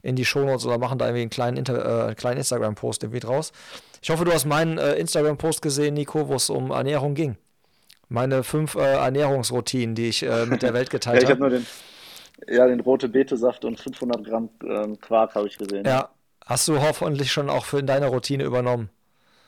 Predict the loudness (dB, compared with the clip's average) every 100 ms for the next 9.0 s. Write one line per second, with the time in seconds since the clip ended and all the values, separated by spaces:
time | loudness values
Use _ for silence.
0 | _ _ _ _ _ _ _ -10 -2 0
1 | 0 -2 -4 -4 -4 -4 -4 0 2 2
2 | 2 2 0 2 2 0 0 0 2 2
3 | 0 0 2 0 0 -2 0 0 0 -2
4 | 0 0 -2 -2 -2 -4 -2 -2 -2 -2
5 | -2 -4 -2 -4 -2 -4 -2 -2 -2 -2
6 | -2 -2 -2 -4 -6 -4 -4 -2 -2 -4
7 | -6 -8 -8 _ -20 -10 -6 0 0 2
8 | -2 -4 -14 -16 -16 0 6 8 8